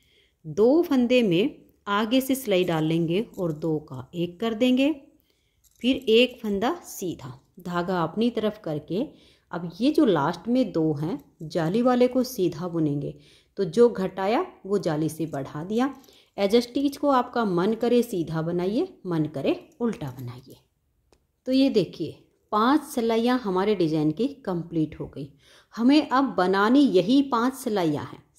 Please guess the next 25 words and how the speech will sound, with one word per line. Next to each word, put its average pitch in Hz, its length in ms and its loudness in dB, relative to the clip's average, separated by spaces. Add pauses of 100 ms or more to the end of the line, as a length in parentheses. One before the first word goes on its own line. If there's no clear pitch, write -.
सिर्फ 277 260 2
हमारे 240 420 4
डिजाइन 170 460 2
की 247 180 -2
डायरेक्शन 165 640 -2
चेंज 165 380 2
हो 156 100 0
जाएगी। 147 400 -2 (360)
अभी 214 280 4
हमारा 247 400 2
डिजाइन 196 420 2 (140)
इधर 175 300 -2
गया 143 260 -6
है, - 180 -14 (460)
अब 254 200 2
ये 277 180 6
ऐसे 196 500 -2
जाएगा, - 500 -16 (800)
ठीक 202 200 -10
है। 339 160 2 (380)
तो 165 60 -4
पांच 247 440 -2
सिलाई 262 340 4
कंप्लीट 233 480 0
करके 180 480 -2